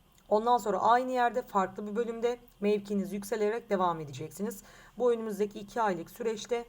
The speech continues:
çalıştığınız yerde sabitsiniz. Sonra aynı iş yerinde ama farklı bir yerde çalışacağınızı görmekteyim sevgili arkadaşlarım.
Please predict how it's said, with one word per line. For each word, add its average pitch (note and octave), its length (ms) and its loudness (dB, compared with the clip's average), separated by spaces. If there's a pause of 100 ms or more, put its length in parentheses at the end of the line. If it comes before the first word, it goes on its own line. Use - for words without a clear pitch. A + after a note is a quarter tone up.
(380)
çalıştığınız G#3 580 -4
yerde F3 300 0
sabitsiniz. G#3+ 800 -2 (220)
Sonra A#3 420 4
aynı B3+ 460 4
iş G3 300 -6
yerinde G#3 460 0 (280)
ama G#3 180 2
farklı G3+ 480 0
bir G#3 120 0
yerde E3 520 -2 (400)
çalışacağınızı G3 840 -2
görmekteyim F#3+ 580 0
sevgili E3+ 340 -2
arkadaşlarım. D#3 640 -6